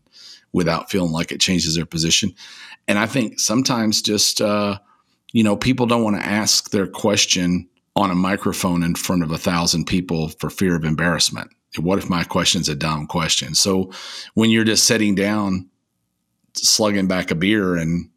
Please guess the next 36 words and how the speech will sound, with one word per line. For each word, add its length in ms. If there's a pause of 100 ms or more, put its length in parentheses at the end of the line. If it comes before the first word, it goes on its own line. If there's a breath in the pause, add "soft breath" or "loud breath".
(500)
you 160
know, 340 (380)
chatting, 640 (680)
they 140
feel 220
more 180
comfortable 520
asking 540 (320)
the 100
questions 460
they 80
probably 320
should 180
be 160
asking. 400
We've, 240 (120)
I've, 200 (100)
I've 160
done 160
that 160
as 140
a 40
policy 720 (560 soft breath)
for 320
a 40
really 280
long 240
time. 500
We 140
do 100
Wicked 360
Smart 440 (400)
and 160
we 100
do 380
Unplugged. 560